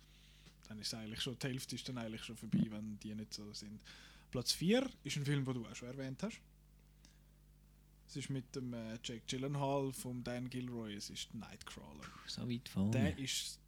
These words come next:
Speaker 1: der ist so, ich find den so grossartig. Das ist so eine Charakterstudie, wo einfach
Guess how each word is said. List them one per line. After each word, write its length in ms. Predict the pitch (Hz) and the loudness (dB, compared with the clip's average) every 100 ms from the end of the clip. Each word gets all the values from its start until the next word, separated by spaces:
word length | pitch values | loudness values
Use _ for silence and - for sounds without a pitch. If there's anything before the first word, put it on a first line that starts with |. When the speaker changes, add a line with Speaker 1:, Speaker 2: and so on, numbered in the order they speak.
| - - | -20 -4
Speaker 1:
der 180 | 131 135 | -2 -2
ist 420 | 127 - - - | -2 0 0 2
so, 320 | - 127 135 - | 2 0 -4 -4
ich 120 | - | -4
find 300 | - 127 - | -2 -4 -2
den 120 | 113 | 0
so 420 | - - 139 160 - - | 2 4 4 2 0 -4
grossartig. 960 | 143 120 127 170 - 110 117 - 139 - | -2 0 2 2 2 -2 -4 -2 -4 -2
Das 160 | 127 | -2
ist 140 | 123 - | 0 0
so 100 | 139 | 0
eine 260 | 147 143 - 143 | 0 -2 -4 -4
Charakterstudie, 1080 | - 135 135 - - 160 - 139 156 143 139 139 | -2 0 0 0 2 2 4 2 2 2 2 2
wo 200 | 127 123 | 0 -2
einfach 320 | 143 139 | -4 -4